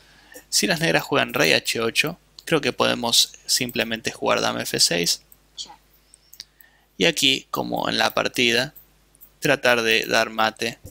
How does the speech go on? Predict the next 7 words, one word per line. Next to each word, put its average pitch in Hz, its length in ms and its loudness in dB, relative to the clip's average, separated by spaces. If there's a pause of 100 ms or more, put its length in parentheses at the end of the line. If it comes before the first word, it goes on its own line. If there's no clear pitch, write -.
(840)
trayendo 120 440 2
la 101 160 2
torre, 104 320 -2
¿no? 127 220 -2 (640)
Como 113 280 -2
podemos 120 400 0
ver, 120 320 2